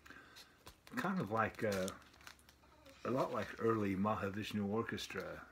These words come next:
It's very, very, uh, nice guitar jazz. And I got this. <clears throat> This is an upgrade. I had an old, uh, severely water damaged copy.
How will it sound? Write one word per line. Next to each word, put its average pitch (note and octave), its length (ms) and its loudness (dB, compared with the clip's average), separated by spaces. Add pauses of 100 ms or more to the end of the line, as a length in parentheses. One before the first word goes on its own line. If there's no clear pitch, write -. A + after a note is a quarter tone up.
(100)
It's - 240 -12
very, A#2+ 240 4
very, F#2 420 0
uh, F2+ 460 -6
nice F#2+ 420 -2
guitar G2 380 -2
jazz. G2 440 0 (800)
And A#2 300 8 (300)
I A2 100 8
got B2+ 280 8
this. C3 460 10 (800)
<clears throat> - 200 -2
This C#3+ 160 2
is G#2+ 140 6
an G#2 120 6
upgrade. G#2 640 6 (640)
I B2 60 0
had A2+ 200 8
an G#2 100 4
old, G#2+ 340 6 (260)
uh, F#2+ 240 2 (520)
severely B2+ 560 12
water A#2 400 12
damaged G#2+ 800 4 (600)
copy. A2+ 580 8